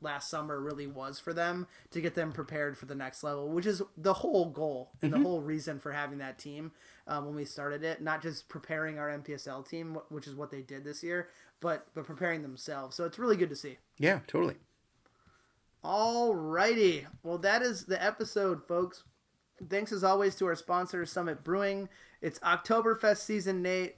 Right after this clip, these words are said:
Speaker 1: Time for one of my favorites to hit the bars and liquor
Speaker 2: You
Speaker 1: stores.
Speaker 2: just chugged one.
Speaker 1: Yeah, I just chugged
Speaker 2: <laughs>
Speaker 1: one. Um, <laughs> this, the fall means it's time to grab a Summit,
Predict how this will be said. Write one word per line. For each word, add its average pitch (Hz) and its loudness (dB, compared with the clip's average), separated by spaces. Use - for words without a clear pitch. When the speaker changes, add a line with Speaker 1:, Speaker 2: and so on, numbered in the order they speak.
Speaker 1:
Time 202 0
for 190 0
one 190 4
of 190 0
my 175 2
favorites 185 2
to 175 0
hit 180 0
the 175 -4
bars 165 2
and 165 -4
liquor 165 -2
Speaker 2:
You 160 6
Speaker 1:
stores. 151 4
Speaker 2:
just 151 2
chugged 202 10
one. 147 10
Speaker 1:
Yeah, 185 8
I 196 10
just 214 8
chugged 233 12
Speaker 2:
<laughs> - -
Speaker 1:
one. 175 6
Um, 170 8
<laughs> 196 8
this, 247 8
the 196 4
fall 214 6
means 220 0
it's 185 -4
time 196 2
to 202 0
grab 180 2
a 175 -2
Summit, 170 0